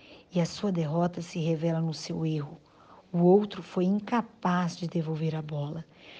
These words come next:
Joga-se tênis para fazer o outro errar. O bom jogador é aquele que tem a exata noção do ponto fraco do seu adversário, e é justamente para aí que ele vai dirigir a sua cortada,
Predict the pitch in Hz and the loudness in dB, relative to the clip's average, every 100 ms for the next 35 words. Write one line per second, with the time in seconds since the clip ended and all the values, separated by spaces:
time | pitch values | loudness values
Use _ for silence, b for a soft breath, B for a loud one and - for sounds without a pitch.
0 | B - 180 160 156 - 233 254 214 226 | B 0 6 6 4 -2 2 4 6 4
1 | 240 - 262 262 240 196 220 285 208 190 | 0 -2 -2 0 0 2 4 6 4 4
2 | 190 247 277 - - 285 190 156 160 - | -2 -8 -8 -8 -2 0 2 0 -4 -16
3 | B B B B B 196 330 349 220 165 | B B B B B 0 0 4 4 4
4 | 156 202 185 180 214 202 - - 190 185 | 0 0 0 2 2 2 -2 -2 0 2
5 | 175 170 - 170 165 156 240 254 220 202 | 0 0 -2 -2 -4 2 2 2 0 0
6 | 180 - 175 165 165 - 180 180 - - | -2 -2 0 -2 -4 -4 -4 -6 -16 -8
7 | - 208 247 220 202 - 202 175 170 185 | -2 0 -2 -4 -4 -4 -4 -4 -4 -4
8 | - 175 156 160 170 B B B B 180 | -4 -6 -6 -6 -10 B B B B 2
9 | 175 170 233 247 277 190 175 175 - 220 | 4 4 -2 0 2 4 2 0 -4 0
10 | 214 175 170 175 - 208 180 170 160 175 | 2 2 2 0 0 2 2 0 0 0
11 | 185 165 175 170 - - 285 294 294 294 | 0 0 0 -2 -6 -2 -2 2 2 2
12 | 165 156 151 | -2 -2 -6